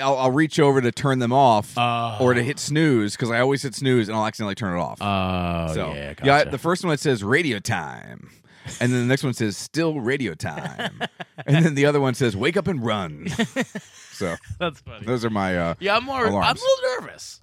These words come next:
Speaker 2: I am nervous.
Speaker 1: You'll be fine.
Speaker 2: I know. I know. People will be nervous.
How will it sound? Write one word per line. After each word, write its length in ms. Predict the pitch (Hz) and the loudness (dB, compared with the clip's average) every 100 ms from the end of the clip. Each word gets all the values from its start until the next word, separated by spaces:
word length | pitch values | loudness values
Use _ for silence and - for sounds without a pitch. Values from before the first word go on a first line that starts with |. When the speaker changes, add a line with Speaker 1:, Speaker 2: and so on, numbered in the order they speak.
| - | -4
Speaker 2:
I 80 | 208 | -4
am 60 | 440 | 0
nervous. 600 | 466 392 113 87 - - - | 2 2 -2 -10 -12 -12 -2
Speaker 1:
You'll 140 | 156 185 | 2 6
be 80 | 156 | 6
fine. 340 | 107 82 123 - | 4 -4 -10 -2
Speaker 2:
I 100 | 254 | 0
know. 80 | 359 | 4
I 220 | 220 294 466 | 4 4 2
know. 140 | 392 | -2
People 220 | - 523 571 | -4 -10 -10
will 80 | 571 | -12
be 80 | 508 494 480 508 508 | -18 -20 -20 -10 -8
nervous. 460 | 123 95 - - | -10 -14 -14 -14